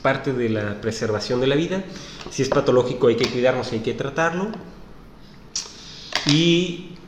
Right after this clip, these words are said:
en muchas ocasiones lo que es malo no es el miedo, o en general,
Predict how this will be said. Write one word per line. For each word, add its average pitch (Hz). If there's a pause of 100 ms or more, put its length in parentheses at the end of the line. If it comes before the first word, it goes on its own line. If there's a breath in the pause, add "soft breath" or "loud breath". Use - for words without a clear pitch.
(180)
en 120
muchas 131
ocasiones 131
lo 131
que 127
es 120
malo 139
no 127
es 113
el 123
miedo, 147 (220)
o 101
en 101
general, 117